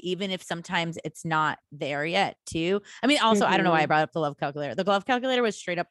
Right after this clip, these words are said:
Speaker 1: random, but I do think,
Speaker 2: <laughs>
Speaker 1: like, but it has that fun, almost, like, um, lottery sort of feel, or, like, a, like, a, I don't know what you call it, like, a, the lover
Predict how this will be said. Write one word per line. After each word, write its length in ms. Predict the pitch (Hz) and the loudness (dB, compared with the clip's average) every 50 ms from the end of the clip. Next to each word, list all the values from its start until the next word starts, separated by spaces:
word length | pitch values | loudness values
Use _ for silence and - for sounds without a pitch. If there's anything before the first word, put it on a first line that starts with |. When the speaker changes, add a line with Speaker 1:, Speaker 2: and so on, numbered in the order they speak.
| _ - | _ -16
Speaker 1:
random, 680 | 139 143 156 151 156 135 139 131 117 85 76 147 208 208 - | -12 -8 -6 -4 -4 -6 -6 -6 -6 -6 -2 -2 -4 -4 -2
but 420 | 196 208 226 208 208 202 196 185 - 415 | 2 4 4 6 6 4 2 4 4 4
I 140 | - - - | 6 6 8
do 160 | 508 523 523 | 8 8 10
think, 200 | 539 - 523 247 | 10 10 10 10
Speaker 2:
<laughs> 20 | 247 | 8
Speaker 1:
like, 200 | 254 226 214 - - - - - - - _ _ | 6 2 0 -2 -14 -20 -20 -20 -20 -20 _ _
but 140 | 214 269 269 | -2 -2 0
it 80 | - | 0
has 200 | - 269 254 254 247 | 0 -2 -2 0 0
that 180 | 294 240 - | -2 -4 -4
fun, 380 | - _ - 214 208 214 220 214 | -10 _ -4 -2 -2 -2 -4 -6
almost, 340 | - 196 196 196 196 - 202 | -6 -8 -8 -8 -8 -4 -4
like, 200 | 175 170 175 - - | -4 -4 -4 -4 -4
um, 340 | 180 170 160 160 160 156 - | -2 -2 -2 -4 -8 -10 -8
lottery 540 | - 170 170 160 160 175 190 208 214 220 226 | -2 0 2 2 2 2 0 0 -2 -2 -4
sort 260 | 214 - 220 220 220 | -6 -4 -4 -2 -2
of 100 | 220 220 | -4 -4
feel, 560 | 214 - - 240 240 240 233 233 247 247 247 - | -6 -8 -8 -6 -6 -6 -6 -6 -6 -8 -4 -2
or, 100 | 185 185 | 0 2
like, 180 | 175 170 160 180 | 2 2 2 0
a, 200 | 170 160 95 71 156 | -2 -2 -2 -4 -6
like, 140 | 170 156 160 | -6 -4 -4
a, 260 | 160 151 147 151 - - _ - - | -6 -6 -6 -8 -10 -14 _ -20 -10
I 60 | 196 | -4
don't 80 | 220 220 | -4 -2
know 60 | 196 | -2
what 100 | 180 - | -2 -6
you 80 | 151 | -8
call 300 | - - - 127 147 135 87 | -10 -6 -4 -2 -2 -2 -4
it, 60 | - | -2
like, 200 | 151 156 147 - 143 | -2 -4 -4 -4 -4
a, 260 | 131 175 - - - _ _ | -6 -6 -6 -6 -10 _ _
the 100 | 202 202 | -2 0
lover 440 | 226 247 233 226 226 202 185 180 | 2 2 2 2 2 2 2 0